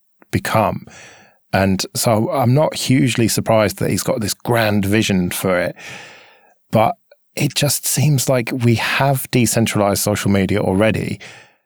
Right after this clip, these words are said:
with Mastodon, and we had Diaspora, and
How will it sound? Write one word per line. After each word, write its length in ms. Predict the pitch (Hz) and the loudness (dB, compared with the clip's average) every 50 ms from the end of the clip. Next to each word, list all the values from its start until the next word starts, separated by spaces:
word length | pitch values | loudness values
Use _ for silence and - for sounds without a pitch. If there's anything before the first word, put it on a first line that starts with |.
| _ - | _ -6
with 240 | 110 104 113 113 - | 0 2 2 2 4
Mastodon, 480 | 117 107 98 - - 113 101 104 104 104 | 2 2 2 2 0 2 2 2 2 2
and 80 | 98 | 2
we 80 | 95 95 | 0 0
had 160 | 92 95 92 | 0 -2 -2
Diaspora, 800 | - 95 98 95 92 101 95 - - - 107 101 98 98 104 - - - - - - _ - | -2 -2 0 0 0 0 0 -2 -2 0 0 2 2 0 -2 -4 -10 -18 -20 -20 -10 _ 0
and 240 | 113 113 110 107 | 0 2 2 0